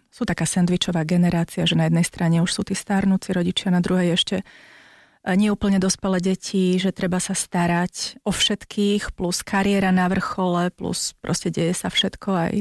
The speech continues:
aj v tom partnerskom vzťahu. A proste sa cítia byť úplne preťažené. A to im neumožňuje. Plus ešte navyše tam častokrát pri tých hormonálnych zmenách sa dejú aj také veci, že, e,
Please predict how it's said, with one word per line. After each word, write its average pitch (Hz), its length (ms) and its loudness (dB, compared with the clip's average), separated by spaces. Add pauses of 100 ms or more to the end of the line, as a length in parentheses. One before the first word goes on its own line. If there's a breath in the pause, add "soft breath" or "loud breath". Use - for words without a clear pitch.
(100)
aj 190 180 -2
v - 320 -18
tom 190 180 0
partnerskom 190 640 0
vzťahu. 175 460 -2 (920 soft breath)
A 180 320 2
proste - 300 -2
sa 185 100 -2
cítia - 340 -4
byť - 540 -4
úplne 180 320 0
preťažené. 180 920 0
A 190 80 -10
to 208 180 -4
im 185 160 2
neumožňuje. 180 840 2 (160)
Plus 285 240 -2
ešte 185 640 0
navyše 170 520 0
tam 170 460 2
častokrát 185 640 -2 (100)
pri - 160 -4
tých - 220 -4
hormonálnych 175 560 4
zmenách 170 420 2 (400 soft breath)
sa - 160 -10
dejú 180 160 2
aj 180 120 0
také - 200 -6
veci, 180 240 0
že, 170 160 4 (220)
e, 170 40 2